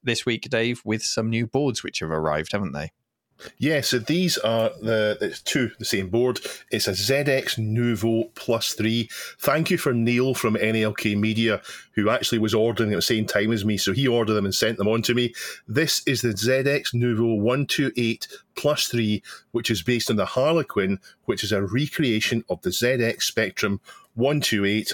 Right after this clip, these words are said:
Speaker 2: and a board that fits into a forty-eight K Spectrum case. Um, it has, on the side there, um, a header for a floppy disk drive.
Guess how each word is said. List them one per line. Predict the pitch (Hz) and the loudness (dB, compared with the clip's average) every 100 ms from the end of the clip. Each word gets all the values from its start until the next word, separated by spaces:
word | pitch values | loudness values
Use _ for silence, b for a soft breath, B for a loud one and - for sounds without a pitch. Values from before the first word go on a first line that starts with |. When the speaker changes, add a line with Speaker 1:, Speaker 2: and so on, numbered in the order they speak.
| - | -2
Speaker 2:
and | 113 | 0
a | 101 | 0
board | 98 127 127 117 | 0 2 2 2
that | 107 | -2
fits | - 139 - - - | 0 -2 0 -2 0
into | 107 107 95 | 0 0 -2
a | |
forty-eight | - - 120 - 107 101 | -2 0 -2 0 -2 -2
K | - 101 | -2 -4
Spectrum | - 101 82 90 | 0 -2 -2 -6
case. | - 104 90 - - B B B B B | -2 -2 0 -4 -6 B B B B B
Um, | - 107 113 _ _ | 0 0 0 _ _
it | 156 - | -2 0
has, | - 170 120 135 135 - - | 0 2 2 0 0 -4 -2
on | 147 | 0
the | 123 | 0
side | - 156 110 | 0 0 0
there, | 101 113 - B B B B _ - _ _ _ | 0 0 -4 B B B B _ -20 _ _ _
um, | 104 104 107 110 - | 0 2 0 -2 -4
a | |
header | - - 139 131 113 | -2 0 2 2 0
for | - - 120 113 113 - b b _ _ _ | -4 0 2 4 2 -2 b b _ _ _
a | - | -4
floppy | - - 127 127 - 127 107 - 110 | -4 -2 0 0 0 0 -2 -10 -2
disk | 113 107 - - | -2 0 -4 -4
drive. | - 95 98 143 | -2 0 2 -2